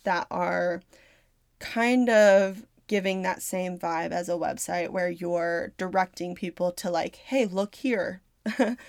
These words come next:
do this." Be really clear with the actions and the personality inside of those stories. The fourth thing is to organize your saved content inside of Instagram. So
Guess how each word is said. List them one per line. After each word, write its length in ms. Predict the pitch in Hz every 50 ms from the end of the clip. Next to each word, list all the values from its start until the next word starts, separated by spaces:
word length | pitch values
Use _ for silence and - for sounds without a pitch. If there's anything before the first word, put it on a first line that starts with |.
| - - - - _ _
do 200 | - 214 220 233
this." 540 | 233 254 240 196 156 101 - - - - -
Be 140 | - 202 208
really 260 | 214 220 220 226 220
clear 480 | 214 - - - - 220 220 220 202 185
with 160 | 180 190 -
the 160 | - - - -
actions 600 | - 180 190 185 - - - 180 175 170 175 -
and 120 | - 185 180
the 40 | 180
personality 880 | - - 185 180 - - 180 185 185 180 180 190 185 175 175 170 -
inside 520 | - 190 185 180 - - 180 170 170 175 180
of 200 | 170 175 - -
those 480 | 175 180 170 170 160 165 180 185 - - - - - _ _ _
stories. 840 | - - - - - - - - - - - 220 220 - - - - _ _ _ _ _ _ _ _ _ _ _ _ _ _ _ _ _ _ - - - - - - - - _ _ _
The 100 | 214 214
fourth 300 | - - 220 240 247 -
thing 340 | 254 233 214 220 262 294
is 380 | 302 - - 214 208 202 196 -
to 260 | - - 214 208 196 -
organize 680 | - - 202 202 226 240 226 202 190 185 185 185 185 -
your 180 | 185 180 180
saved 480 | - - - - 180 180 185 175 - -
content 520 | - - 180 165 170 - 175 - - -
inside 340 | 180 175 180 - - 170 165
of 80 | 156 -
Instagram. 640 | - 180 180 - - - - - - - - 196
So 220 | - - - -